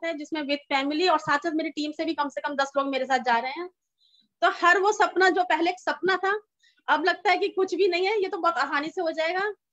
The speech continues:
और बहुत अच्छा platform दिया मिस्टर समीर मोदी जी ने, सुरेखा मैम ने, और आप सबका, मेरे अपलाइंस का बहुत बहुत thank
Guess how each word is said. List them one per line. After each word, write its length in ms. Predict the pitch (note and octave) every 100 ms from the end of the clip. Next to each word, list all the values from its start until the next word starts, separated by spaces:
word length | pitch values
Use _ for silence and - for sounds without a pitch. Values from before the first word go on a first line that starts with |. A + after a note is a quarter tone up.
| _ _
और 60 | B3
बहुत 420 | C4+ C#4+ E4 E4 C4+
अच्छा 300 | C4+ F4+ E4+
platform 480 | E4+ D#4+ E4+ E4
दिया 140 | D#4+ D#4+
मिस्टर 220 | D#4+ D#4+
समीर 320 | D#4+ D4 D4
मोदी 260 | C#4+ C4+ D4+
जी 160 | D#4+
ने, 300 | D#4+ E4+ C4
सुरेखा 380 | B3+ C#4+ C4+ D#4
मैम 280 | D4+ C#4+ D4
ने, 160 | D#4 D#4+
और 240 | B3+ C4
आप 160 | B3 B3+
सबका, 400 | C#4+ - D4+ D4+ C4+
मेरे 200 | C4+ C#4
अपलाइंस 320 | C4+ C4+ C#4
का 80 | D4
बहुत 240 | C4 C#4
बहुत 180 | C4 D4 -
thank 160 | C4+